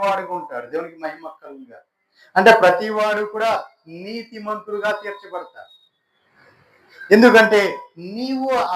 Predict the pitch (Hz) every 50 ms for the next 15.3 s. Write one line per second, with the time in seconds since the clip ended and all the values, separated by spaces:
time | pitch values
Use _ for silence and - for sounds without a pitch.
0 | 180 208 226 226 226 233 233 247 240 - - _ 233 233 233 208 185 190 190 214
1 | 220 214 - 214 202 185 175 180 202 214 - - 208 196 190 185 - 180 170 165
2 | 156 147 139 139 135 139 139 - 190 214 226 202 _ _ _ _ _ _ _ _
3 | _ _ _ _ _ _ _ _ _ _ _ _ _ _ _ - _ _ _ -
4 | 107 143 185 233 254 262 262 277 269 262 262 254 185 175 - 240 233 240 254 254
5 | 247 233 196 147 147 147 165 202 247 254 262 254 240 - - 180 170 135 117 -
6 | - _ _ _ _ _ _ _ _ _ _ _ _ _ _ _ 139 151 175 220
7 | 254 254 269 247 233 226 165 180 185 208 202 208 214 - - _ 196 190 180 170
8 | - 160 160 165 165 165 180 180 - 208 - - _ _ _ _ _ _ _ 160
9 | 165 185 196 233 262 269 262 - 240 226 185 165 170 190 214 220 214 220 220 220
10 | 214 220 214 202 196 190 190 190 196 - - _ 196 196 190 180 - - - _
11 | _ _ 131 147 160 170 180 180 180 180 185 185 180 180 180 170 170 - - 196
12 | 202 196 - - 202 196 202 202 196 190 196 196 196 - - _ 196 190 190 190
13 | 185 - - 190 185 180 185 202 220 226 196 - - - _ _ _ _ _ _
14 | _ _ _ _ _ _ _ 117 123 135 151 165 170 170 - 156 151 147 135 131
15 | - 123 120 123 120